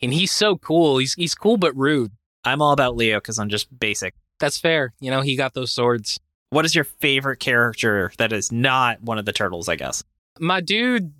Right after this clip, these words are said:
Speaker 1: Casey Jones.
Speaker 2: <laughs> Oh, yeah, I was about to say my boy Casey Green. <laughs>
Speaker 1: <laughs> A K
Speaker 2: God. <laughs> Oh, I can't wait. Uh, by the way, the teen-, the most recent movie was so good. I loved it. But I will actually say my favorite T M N T thing is The Last Ronin. Where, Jordan, are you familiar with this?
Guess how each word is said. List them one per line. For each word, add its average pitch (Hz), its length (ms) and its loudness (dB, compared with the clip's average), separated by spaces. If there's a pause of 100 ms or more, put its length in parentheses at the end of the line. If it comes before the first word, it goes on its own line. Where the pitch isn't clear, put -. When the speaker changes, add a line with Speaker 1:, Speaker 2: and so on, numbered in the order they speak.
(240)
Speaker 1:
Casey 214 400 -4
Jones. 196 760 0
Speaker 2:
<laughs> 196 400 2
Oh, 214 60 0
yeah, 185 200 2
I - 40 4
was - 120 -4
about 208 180 4
to - 60 -4
say 208 100 4
my 180 200 2
boy 180 160 4
Casey 185 380 0
Green. 190 380 2
<laughs> - 240 0 (140)
Speaker 1:
<laughs> 403 880 0
A 226 480 6
K 247 100 0
Speaker 2:
God. 170 320 2
<laughs> - 40 0 (960)
Oh, 135 180 4
I 131 80 2
can't 165 220 -2
wait. 135 320 0
Uh, 156 200 0
by 143 180 0
the 151 80 2
way, 147 60 4
the 143 100 -2
teen-, 185 400 0
the 165 60 2
most 165 200 4
recent 139 440 0
movie 117 240 2
was 104 160 0
so 117 500 2
good. 113 300 2
I 92 100 -4
loved 113 260 2
it. 165 200 4
But 170 100 2
I 156 60 2
will 170 160 2
actually 220 240 2
say 180 160 2
my 170 100 2
favorite 208 560 0
T 190 200 2
M 190 120 2
N 170 140 0
T 131 480 2
thing 135 240 -2
is 127 200 -4
The 131 120 2
Last 123 480 -2
Ronin. 117 500 0
Where, 143 140 2
Jordan, 143 260 2
are 127 80 2
you 156 120 4
familiar 160 420 4
with 180 100 2
this? - 320 -2